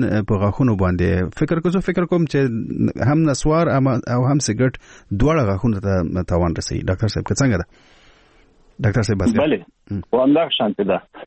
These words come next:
Speaker 2: دواړه، لکه چې مخکې ډاکټر صاحب ویلې، د استعمال د، م، طریقه، کوم طریقه چې استعمالیږي، کوم شکل چې استعمالیږي، کوم د بدن کوم غړو ته چې د هغې، آ، بد، آ، دغه رسیږي، د،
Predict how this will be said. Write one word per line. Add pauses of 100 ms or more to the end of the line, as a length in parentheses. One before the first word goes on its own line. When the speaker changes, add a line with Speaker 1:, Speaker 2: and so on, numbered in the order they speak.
(120)
Speaker 2:
دواړه،
لکه
چې
مخکې
ډاکټر
صاحب
ویلې،
د
استعمال
د،
م،
طریقه،
کوم
طریقه
چې
استعمالیږي، (180)
کوم
شکل
چې
استعمالیږي،
کوم (400)
د
بدن
کوم
غړو
ته
چې
د
هغې، (400)
آ،
بد، (140)
آ،
دغه
رسیږي،
د،